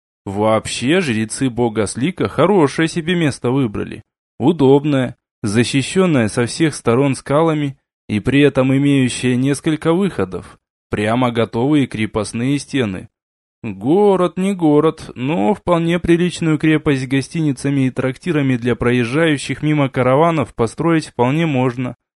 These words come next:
Будет где не только купцам на отдых остановиться, но и нам самим в случае чего.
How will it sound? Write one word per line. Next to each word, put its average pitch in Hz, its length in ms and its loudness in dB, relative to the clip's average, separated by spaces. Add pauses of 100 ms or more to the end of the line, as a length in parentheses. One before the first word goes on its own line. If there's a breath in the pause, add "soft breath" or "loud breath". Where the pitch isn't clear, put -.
(380)
Будет 185 480 0
где 175 220 -2
не 175 120 2
только 170 360 0
купцам 175 520 0
на 175 140 2
отдых 175 320 -2
остановиться, 165 800 -2 (340)
но 101 200 0
и 120 80 2
нам 123 240 2
самим 117 420 -2
в - 40 -8
случае 127 520 -4
чего. 123 500 -4